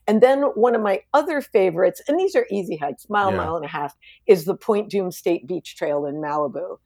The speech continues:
Speaker 1: And that is just lovely. You get the views from the top, and then you can head down to the beach.
Speaker 2: Oh, that sounds amazing.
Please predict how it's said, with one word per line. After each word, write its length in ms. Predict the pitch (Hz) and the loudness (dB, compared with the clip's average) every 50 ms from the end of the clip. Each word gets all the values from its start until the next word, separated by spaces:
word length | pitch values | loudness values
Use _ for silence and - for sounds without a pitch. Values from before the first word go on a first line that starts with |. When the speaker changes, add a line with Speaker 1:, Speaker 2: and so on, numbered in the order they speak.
| _ _ _ - | _ _ _ -8
Speaker 1:
And 160 | - 170 170 160 | -6 -6 -4 0
that 340 | 175 190 190 196 190 185 175 | 4 8 8 10 10 10 8
is 200 | 170 151 139 - | 6 2 0 -2
just 240 | - - 147 - - | -4 -6 -6 -6 -6
lovely. 440 | 156 151 160 160 139 147 147 143 143 | -6 -4 -4 -4 -4 -4 -4 -2 -2
You 80 | 151 147 | -2 -2
get 200 | 139 175 170 - | -2 -2 -2 -4
the 80 | 170 | -8
views 280 | 139 170 175 165 151 - | -6 -2 -4 -4 -4 -4
from 200 | - 170 151 151 | -8 -8 -8 -8
the 80 | 147 | -10
top, 340 | 139 - - 254 240 240 240 - | -10 -6 -4 -4 -4 -4 -6 -10
and 120 | 165 165 | -12 -10
then 140 | 160 151 156 | -8 -8 -8
you 80 | 165 156 | -10 -12
can 180 | - - 151 | -10 -10 -10
head 200 | 156 151 139 131 | -10 -8 -10 -8
down 240 | - 147 139 139 135 | -8 -8 -10 -10 -10
to 60 | - | -10
the 100 | 110 143 | -10 -10
beach. 500 | - 147 147 - _ - - - - - _ _ _ - | -10 -10 -14 -14 _ -18 -16 -16 -16 -16 _ _ _ -14
Speaker 2:
Oh, 60 | 80 | -12
that 80 | 92 98 | -10 -8
sounds 200 | - 120 104 90 | -6 -6 -6 -4
amazing. 460 | 85 87 98 104 110 104 92 85 85 | -4 -4 -4 -4 -4 -6 -6 -8 -8